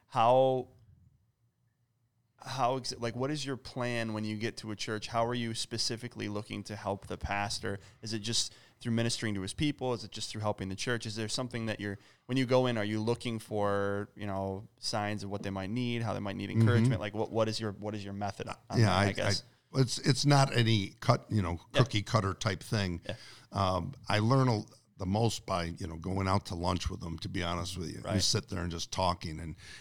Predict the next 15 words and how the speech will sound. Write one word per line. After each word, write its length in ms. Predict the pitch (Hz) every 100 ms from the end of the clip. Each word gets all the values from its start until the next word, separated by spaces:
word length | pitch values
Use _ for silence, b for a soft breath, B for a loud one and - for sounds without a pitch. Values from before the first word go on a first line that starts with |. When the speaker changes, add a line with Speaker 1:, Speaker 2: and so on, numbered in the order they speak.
| B
Speaker 2:
hearing 420 | - 135 147 127
about 280 | 98 95 95
their 120 | 101 95
struggles 680 | - 101 98 90 78 -
and, 280 | 98 92 92 -
and 260 | 98 92 98
what 160 | 98 -
they're 140 | 98
going 300 | 95 90 87
through. 340 | - 90 87 85
And, 180 | 82 B B B B B B -
um, 420 | 101 92 87 87 -
I 100 | 117 123
try 400 | - 147 135 123
to 380 | - 101 90